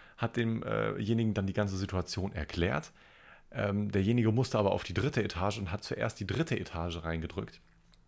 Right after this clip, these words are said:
und danach erst die zweite. Aber die zweite hat er dann nicht mehr genommen. Du hättest dann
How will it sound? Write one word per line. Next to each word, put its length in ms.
und 120
danach 280
erst 180
die 60
zweite. 360
Aber 120
die 60
zweite 360
hat 140
er 60
dann 140
nicht 140
mehr 100
genommen. 300
Du 80
hättest 240
dann 160